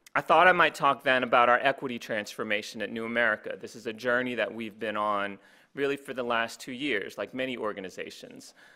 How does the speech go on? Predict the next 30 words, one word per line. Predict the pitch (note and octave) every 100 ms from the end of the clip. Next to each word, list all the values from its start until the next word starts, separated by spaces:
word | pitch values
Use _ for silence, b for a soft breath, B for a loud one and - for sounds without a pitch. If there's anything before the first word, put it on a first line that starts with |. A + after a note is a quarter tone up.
| -
um, | G#2+ G2+ G2+ -
and | A2 A2
like | A2
the | -
work | A2 A2
that | -
many | G2+ A2 A2+
of | G#2+
you | A2 G#2+
are |
doing | G2+ A#2 A#2 A#2+
and | A2
like | G#2 G2+
the | A2+
work | G#2+ G#2 -
that | G2
this | A#2 A2
program | - A#2 G#2 G#2 G2+
and | G2
this | G2 -
fellowship | G2+ F#2+ F#2+ - F#2+
will | G2+
be | G2 G2
doing, | B2+ G2+ E2+ - b b b _
to | -
put | - C3+ -
equity | C#3+ C#3+ D#3 C3+ C3+
at | - A2
the | A2+
center | - G#2+ G2+ - -